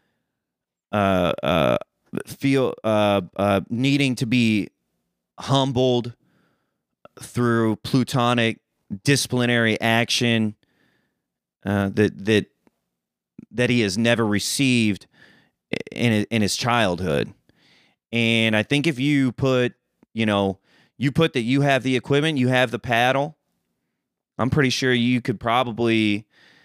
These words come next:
you could probably, you probably get paddled, uh, that night, I would think. So if, if you're out there and you're, if,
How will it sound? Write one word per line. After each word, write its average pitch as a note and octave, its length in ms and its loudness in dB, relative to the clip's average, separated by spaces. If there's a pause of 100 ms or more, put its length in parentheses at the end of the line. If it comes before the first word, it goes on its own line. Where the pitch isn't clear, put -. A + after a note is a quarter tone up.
(760)
you B2 140 2
could - 120 -10
probably, D3 320 0
you A#2 140 -4
probably F#3 240 0
get C3 120 -2
paddled, B2+ 640 0
uh, G2+ 460 2 (100)
that A#2 180 0
night, G2+ 300 0 (720)
I A#2 140 2
would G2+ 180 -2
think. E2+ 240 -2 (1500)
So A#2 520 0
if, A#2 320 -2 (100)
if B2 160 -4
you're E3 140 0
out D#3+ 200 0
there D3+ 200 0
and C3+ 120 0
you're, A#2+ 520 0 (640)
if, A2 200 2